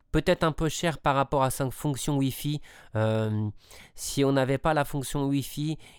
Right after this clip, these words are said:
il aurait pu être un peu moins cher et, euh, ça aurait été assez sympathique. Mais malheureusement, euh, sur cette nouvelle fonction où, et Olympus, euh, fait du Wi-Fi l'argument principal de cet enregistreur,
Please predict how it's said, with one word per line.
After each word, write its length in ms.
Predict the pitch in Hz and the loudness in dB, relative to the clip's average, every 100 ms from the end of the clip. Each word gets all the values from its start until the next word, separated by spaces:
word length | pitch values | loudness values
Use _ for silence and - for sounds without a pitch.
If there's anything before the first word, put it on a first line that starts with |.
| - | -2
il 140 | 117 | 2
aurait 180 | 123 123 | 2 2
pu 240 | - 127 135 | -2 -4 0
être 320 | 120 - - - - | 0 0 -10 -10 0
un 140 | 165 | 2
peu 160 | 160 160 | 2 2
moins 160 | 147 | 2
cher 420 | 135 - 135 151 143 | 0 0 2 2 0
et, 280 | 127 127 135 - | 0 0 0 0
euh, 480 | 120 107 101 101 95 - - - - | -2 0 0 0 -4 -8 -20 -20 -20
ça 340 | - - - 120 | -14 -8 0 2
aurait 160 | 113 | 2
été 280 | 113 - 120 | 0 0 -2
assez 240 | - 139 156 | -2 -2 -2
sympathique. 680 | 156 135 123 - 143 - - - - - | -2 2 0 0 -4 -4 -16 -20 -16 -4
Mais 260 | 110 135 | 2 4
malheureusement, 800 | 151 135 127 127 131 135 139 147 | 6 4 4 2 0 2 2 2
euh, 400 | 110 117 110 113 120 - | 2 2 2 -2 -6 -10
sur 260 | - - 147 | -8 -2 -2
cette 220 | - - | -2 -2
nouvelle 320 | 143 147 151 | 0 2 2
fonction 540 | 135 139 135 - 156 151 | 0 -2 -4 -2 0 2
où, 140 | 117 | 2
et 480 | 110 - 131 127 123 | 0 -2 0 0 0
Olympus, 600 | - 131 127 - 147 - 113 - - - - - 101 | -2 0 -2 -4 -6 -4 -6 -6 -16 -20 -20 -8 -2
euh, 400 | 101 101 101 104 | 0 0 -2 -4
fait 640 | - - - - 147 143 | -8 -16 -16 -2 0 2
du 140 | 120 | 0
Wi-Fi 400 | 123 135 - 143 | -4 -2 -4 -2
l'argument 480 | 135 127 120 131 139 | 2 2 2 2 2
principal 560 | 135 151 - 151 139 131 | 2 -2 -2 -2 0 2
de 80 | 120 | 0
cet 200 | 131 127 | -2 -4
enregistreur, 560 | 117 120 - 151 156 | -4 -6 -4 -2 -2